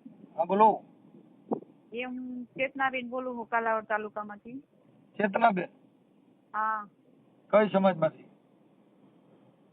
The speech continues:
Speaker 2: દલિત સમાજમાંથી.
Speaker 1: બોલો ને.
Speaker 2: મારે સાહેબ એવી પ્રોબ્લેમ છે, મારે મારા ઘરવાળાએ બીજી બેહાડી દીધી, બરાબર? મને પાંચ મહિના થયા કાઢી મૂકી છે અને આ,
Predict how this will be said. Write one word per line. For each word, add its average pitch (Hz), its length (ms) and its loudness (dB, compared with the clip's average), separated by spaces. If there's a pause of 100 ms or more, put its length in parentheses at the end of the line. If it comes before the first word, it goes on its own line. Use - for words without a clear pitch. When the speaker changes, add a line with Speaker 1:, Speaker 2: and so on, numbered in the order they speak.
(120)
Speaker 2:
દલિત 233 320 -2
સમાજમાંથી. 190 640 -14 (440)
Speaker 1:
બોલો 180 280 2
ને. 196 180 -2 (1120)
Speaker 2:
મારે 226 520 -6
સાહેબ 226 260 -8
એવી 233 240 -6
પ્રોબ્લેમ 233 440 -10
છે, 233 140 -10
મારે 220 260 -2
મારા 214 220 -12
ઘરવાળાએ 226 460 -2
બીજી 226 240 -12
બેહાડી 226 340 -4
દીધી, 185 180 -14
બરાબર? 220 320 -6
મને 220 200 -12
પાંચ 233 320 -2
મહિના 226 180 -12
થયા 226 140 -8
કાઢી 233 260 -4
મૂકી 214 320 -14
છે 208 340 -10
અને 208 200 -10
આ, 202 140 -8